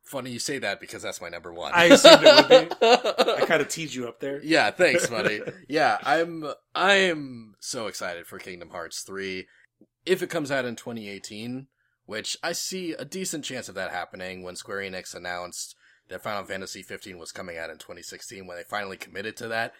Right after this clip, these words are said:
Speaker 1: it did come out in twenty sixteen. So I, th-, I feel like we will get it this year or very early twenty nineteen.
Speaker 2: Yeah.
Speaker 1: I am also a guy who plays Kingdom Hearts games for the Disney stuff,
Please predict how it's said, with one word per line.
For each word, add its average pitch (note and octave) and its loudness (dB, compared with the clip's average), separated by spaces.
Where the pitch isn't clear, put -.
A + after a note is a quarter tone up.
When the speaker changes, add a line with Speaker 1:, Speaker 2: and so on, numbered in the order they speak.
Speaker 1:
it F#2+ -20
did B2+ -10
come A#2+ -12
out F#2 -6
in E2 -14
twenty E2 -18
sixteen. E2+ -20
So F#2+ -8
I, F#2 -10
th-, F2 -14
I G#2 -6
feel D3 -8
like B2+ -8
we G2 -16
will A#2 -8
get A2+ -6
it G#2 -10
this - -12
year F#2+ -8
or F#2 -10
very A2 -8
early F#2 -12
twenty E2+ -16
nineteen. A2 -4
Speaker 2:
Yeah. C3 -16
Speaker 1:
I G2+ -4
am G#2+ -8
also A2+ -4
a F2+ -10
guy F#2 -6
who F2 -12
plays F#2 -12
Kingdom E2+ -18
Hearts F2+ -10
games E2 -14
for B2 -12
the G2+ -14
Disney E2 -16
stuff, - -12